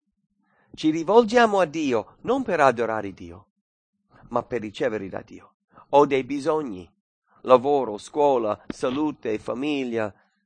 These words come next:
vari problemi. E Signore, aiutami. Ci rivolgiamo a Dio. Andiamo vicino a Dio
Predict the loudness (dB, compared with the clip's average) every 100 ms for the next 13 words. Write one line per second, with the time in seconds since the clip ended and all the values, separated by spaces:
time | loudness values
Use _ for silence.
0 | _ -20 4 6 6 4 -8 -6 -4 -4
1 | -4 -6 -10 _ _ -20 -12 -6 -4 -2
2 | -2 -2 -4 -10 -8 -10 -10 -16 _ _
3 | _ _ -4 -2 0 0 -2 4 4 4
4 | 0 -4 -8 -8 _ _ _ _ _ -2
5 | -2 4 8 8 8 0 -6 -8 -6 -4
6 | -4 -2 -2 -4